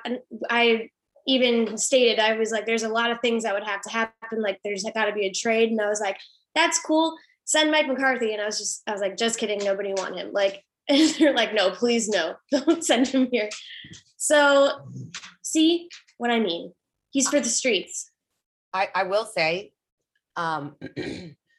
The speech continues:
Speaker 2: one of the reasons why I feel like Jerry, it would have made sense for him to have that head coach in waiting conversation with D Q is
Speaker 1: Yeah.
Speaker 2: A, just the nature of, like, who he is as a person. Like, he's,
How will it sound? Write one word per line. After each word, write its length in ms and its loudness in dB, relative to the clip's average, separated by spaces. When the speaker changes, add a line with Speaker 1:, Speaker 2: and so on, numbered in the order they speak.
Speaker 2:
one 240 0
of 140 -4
the 120 -12
reasons 400 -8
why 220 -2
I 80 -6
feel 300 -6
like 260 -4
Jerry, 440 -2
it 80 0
would 180 -4
have 180 -4
made 160 -4
sense 180 -6
for 120 -6
him 260 -4
to 160 -6
have 340 -6
that 260 -4
head 220 -8
coach 260 -6
in 120 -8
waiting 260 -6
conversation 560 -6
with 140 -10
D 140 -10
Q 480 -6
is 120 6
Speaker 1:
Yeah. 160 2
Speaker 2:
A, 180 8
just 220 2
the 60 0
nature 300 2
of, 100 0
like, 160 2
who 220 0
he 240 2
is 460 -2
as 160 2
a 40 0
person. 500 0
Like, 220 0
he's, 380 0